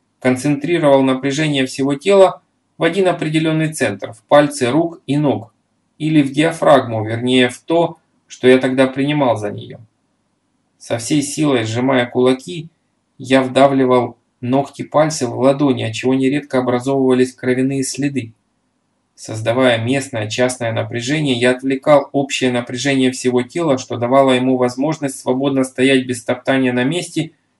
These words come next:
и без лишних движений. Сноска. Станиславский. "Моя жизнь в искусстве". Издательство "Искусство", тысяча девятьсот сорок первый год, страница сто сорок восемь, сто сорок девять.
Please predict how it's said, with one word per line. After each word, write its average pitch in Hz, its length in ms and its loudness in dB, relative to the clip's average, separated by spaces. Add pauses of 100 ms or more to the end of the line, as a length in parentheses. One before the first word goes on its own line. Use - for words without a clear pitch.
(100)
и - 80 -12
без 120 240 -2
лишних 135 440 0
движений. 120 560 -2 (760)
Сноска. - 580 -6 (720)
Станиславский. 151 1000 0
"Моя 127 280 0
жизнь 131 300 -2
в 113 80 -6
искусстве". 143 800 -6
Издательство 127 640 -2
"Искусство", 127 520 -6
тысяча 113 440 -12
девятьсот 107 520 -8
сорок 104 320 -6
первый 104 320 -4
год, 147 320 -4 (320)
страница 139 580 -2
сто 127 180 -6
сорок 110 360 -4
восемь, 139 380 0
сто - 180 -10
сорок 113 340 -4
девять. 110 320 -6